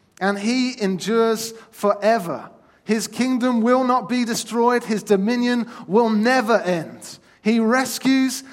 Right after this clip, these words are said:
and he saves. He performs signs and wonders in the heavens and on the earth. He has rescued Daniel from the power of the lions. So Daniel prospered during the reign of Darius and the reign of Cyrus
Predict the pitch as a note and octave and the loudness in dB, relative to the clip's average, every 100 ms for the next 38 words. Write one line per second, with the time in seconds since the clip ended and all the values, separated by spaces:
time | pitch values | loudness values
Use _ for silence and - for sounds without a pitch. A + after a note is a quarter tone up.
0 | - G#3 B3+ B3 A#3 A#3+ - B3+ B3 F#3 | -8 -2 -2 0 0 -2 -2 0 2 0
1 | D3+ - B3 B3+ B3+ B3+ A#3+ A3 - C#4+ | -2 -2 0 -2 -2 -2 -2 -2 0 2
2 | D4 C4+ A3 G#3+ G3 A3 C#4 C#4 B3+ G3+ | 2 0 0 -2 -2 0 0 0 2 0
3 | D#3 - - - A3 G#3 F#3+ A#3 B3 C4 | 0 -8 -16 -10 -4 -2 0 -2 -2 -2
4 | B3 A3+ - A3 A#3 A3+ A3 G#3+ F#3+ C#3 | -4 -6 -4 -2 0 0 0 0 0 -2
5 | - - - - - C#4+ C#4 A3+ A#3+ F#3 | -10 -20 -20 -12 -4 -2 0 0 -2 -2
6 | G3+ B3 - - A#3 G#3+ D#3 G#3 G3+ F3+ | -2 -2 -4 -6 -4 -4 -4 -4 -2 -2
7 | D3+ C#3+ C#3+ - - - F#3 F3 F3 G#3+ | -2 -4 -6 -16 -16 -8 -4 -4 -4 -4
8 | A3 A3 A3 A3 - - F3+ F3+ F#3 F3+ | 0 0 -2 -4 -14 -8 -8 -4 -2 -2
9 | F#3 E3 C3+ A2 F#2+ - - - _ _ | -2 -2 -6 -10 -14 -16 -18 -20 _ _
10 | _ _ _ - - F#3 D#3+ F#3+ G3+ G3+ | _ _ _ -20 -10 -8 -4 -4 -4 -2
11 | F#3+ G3 G#3+ G3 - C#3+ C#3 - _ _ | -4 -6 -10 -10 -12 -10 -10 -14 _ _
12 | E3 D#3+ D3+ D#3 E3 D#3+ C#3+ D#3+ D3+ E3+ | -8 -6 -4 -4 -4 -6 -8 -6 -6 -6
13 | E3+ - - _ _ - D3 D3 E3 D#3+ | -10 -14 -18 _ _ -14 -8 -6 -4 -6
14 | D3+ - E3 E3 C#3+ A#2+ - - | -8 -10 -6 -4 -6 -8 -16 -20